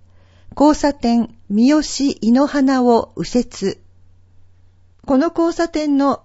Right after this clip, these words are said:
右手前には三好公園第四駐車場があります。右折後すぐ左手に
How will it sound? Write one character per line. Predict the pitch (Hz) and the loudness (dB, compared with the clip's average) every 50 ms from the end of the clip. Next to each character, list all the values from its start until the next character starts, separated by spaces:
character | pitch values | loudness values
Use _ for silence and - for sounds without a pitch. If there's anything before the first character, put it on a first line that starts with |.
| - - - | -18 -10 -4
右 | 214 220 208 254 294 | -2 -2 0 -2 -2
手 | 285 294 294 | -2 -2 0
前 | 269 277 269 262 262 | 0 0 0 0 0
に | 240 247 233 | 0 0 0
は | 190 185 180 - - _ - | 0 -2 -4 -6 -8 _ -10
三 | - 180 202 226 | -6 -2 0 0
好 | 277 294 - - - - | 0 -2 -4 -10 -12 -6
公 | - 311 320 311 269 | -4 -2 0 0 0
園 | 214 196 170 156 147 | -2 -2 -4 -6 -4
第 | 180 202 240 262 269 | -2 -2 -2 -2 -2
四 | 302 302 311 254 | -2 -4 -6 -6
駐 | - - 285 285 277 | -6 -6 -6 -6 -4
車 | - 277 262 | -4 -4 -4
場 | - 254 247 240 | -2 -2 -2 -2
が | 214 233 | 0 -2
あ | 226 | -2
り | 220 220 | -2 -2
ま | 214 202 196 220 | -2 -4 -4 -6
す。 | 214 - - _ _ _ _ _ _ _ _ _ _ _ _ _ _ _ _ _ _ _ _ _ - _ - - - - - - _ - | -8 -12 -18 _ _ _ _ _ _ _ _ _ _ _ _ _ _ _ _ _ _ _ _ _ -20 _ -20 -20 -20 -20 -20 -20 _ -10
右 | - 220 - 294 | -8 -6 -4 -4
折 | 311 - - 277 | -6 -6 -6 -4
後 | 220 262 247 233 247 | -2 0 0 0 0
す | - - - 339 269 | -4 -4 -4 -2 -2
ぐ | 294 277 | -2 -4
左 | - 220 170 202 214 214 233 - | -4 -2 -2 -2 -2 -2 -4 -4
手 | - 220 208 | -4 -4 -2
に | 208 202 190 - | -2 -4 -4 -6